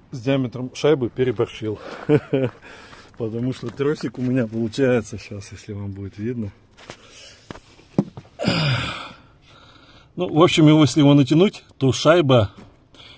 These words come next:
вот видите, да, она по диаметру большая. Но это не столь важно.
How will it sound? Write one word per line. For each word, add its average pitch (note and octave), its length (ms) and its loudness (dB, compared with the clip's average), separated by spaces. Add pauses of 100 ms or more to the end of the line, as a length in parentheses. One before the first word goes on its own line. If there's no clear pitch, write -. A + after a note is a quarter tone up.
(140)
вот A2+ 160 -4
видите, C#3+ 280 4
да, C3+ 360 2
она A#2 340 0
по A#2+ 160 -4
диаметру A2+ 480 0
большая. G#2+ 480 -4 (360)
Но B3+ 200 6
это C4 140 0
не B3 80 6
столь G#3+ 220 2
важно. C3 360 2